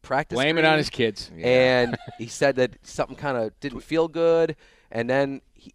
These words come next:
Speaker 1: as he's walking on the back nine, you wonder at any moment, like, is he just gonna fall
Speaker 2: When he
Speaker 1: and
Speaker 2: picked the ball
Speaker 1: go
Speaker 2: out of the
Speaker 1: down?
Speaker 2: cup at sixteen, right, it looked like he
Speaker 1: Yeah.
Speaker 2: was going down.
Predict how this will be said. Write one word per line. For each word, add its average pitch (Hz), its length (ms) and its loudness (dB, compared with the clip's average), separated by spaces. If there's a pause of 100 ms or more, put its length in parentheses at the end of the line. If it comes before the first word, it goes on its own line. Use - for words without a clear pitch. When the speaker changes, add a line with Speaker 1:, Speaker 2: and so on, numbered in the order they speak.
Speaker 1:
as 139 120 0
he's 135 160 -10
walking 139 320 0
on 143 60 -4
the 135 80 -6
back 143 260 0
nine, 165 200 -4
you 135 100 -6
wonder 151 320 0
at 135 140 2
any 151 240 -2
moment, 143 420 -2
like, 117 260 -2
is 139 100 -14
he 170 60 -14
just 170 160 -12
gonna 120 200 -6 (240)
fall 180 500 6
Speaker 2:
When 131 140 0
he - 20 6
Speaker 1:
and 127 100 -2
Speaker 2:
picked 247 200 4
the 208 80 4
ball 170 240 2
Speaker 1:
go 170 80 4
Speaker 2:
out - 80 4
of 160 80 0
the - 60 2
Speaker 1:
down? 190 80 -4
Speaker 2:
cup 160 200 0
at 120 100 -12
sixteen, 151 560 -8
right, 135 160 -4
it 127 100 -6
looked 135 180 -8
like 131 120 -2
he 131 60 -10
Speaker 1:
Yeah. 135 80 -6
Speaker 2:
was 127 160 -8
going 107 260 -8
down. 62 280 -14